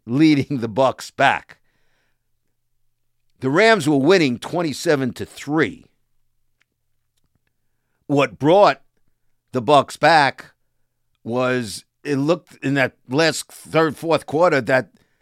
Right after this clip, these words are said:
the Rams wanted to serve the game away on a silver platter with, like, four fumbles. It was insane. And when you give Brady those opportunities, you're gonna pay for it. But with no time left on the clock, a-, a-, and, you know,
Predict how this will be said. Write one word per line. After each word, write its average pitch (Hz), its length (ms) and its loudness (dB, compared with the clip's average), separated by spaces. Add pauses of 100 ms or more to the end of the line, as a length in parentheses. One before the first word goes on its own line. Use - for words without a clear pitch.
(240)
the 123 80 -4
Rams 156 360 0
wanted 151 300 -2
to 135 60 -2
serve 160 340 2
the 135 100 -4
game 143 280 0
away 143 200 0
on 139 140 -2
a 127 60 -6
silver 131 360 -2
platter 151 400 0
with, 117 180 -6
like, 113 280 -6
four 147 320 0
fumbles. - 720 -4 (280)
It 120 80 -6
was 127 240 -4
insane. 123 680 -4 (680)
And 131 400 -2
when 127 240 -4
you 123 100 -2
give 165 400 2
Brady 127 560 -2 (520)
those 156 300 0
opportunities, 139 1080 -2 (300)
you're 143 180 0
gonna 151 220 0
pay 226 280 2
for 110 340 -8
it. - 180 -20 (1800)
But 131 300 0
with 135 200 0
no 135 240 0
time 143 360 -4
left 143 280 -6
on 139 160 -6
the 131 60 -6
clock, 143 480 -4
a-, 127 360 -6
a-, 131 240 -6
and, 127 460 -6
you 123 120 -8
know, 117 220 -8